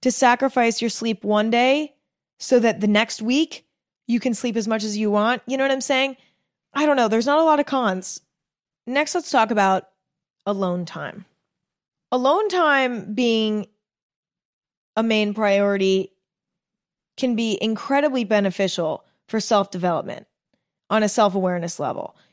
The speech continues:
You learn so much about yourself when you spend enough time alone. You aren't a stranger to yourself when you become comfortable with alone time and you start to talk to yourself a little bit more.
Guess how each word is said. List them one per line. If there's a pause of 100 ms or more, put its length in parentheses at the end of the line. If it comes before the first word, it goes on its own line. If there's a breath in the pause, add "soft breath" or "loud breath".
(120)
You
learn
so
much
about
yourself (680)
when
you
spend
enough
time
alone. (680)
You
aren't
a
stranger
to
yourself (460)
when
you
become
comfortable
with
alone
time (340 soft breath)
and (580)
you
start
to
talk
to
yourself
a
little
bit
more.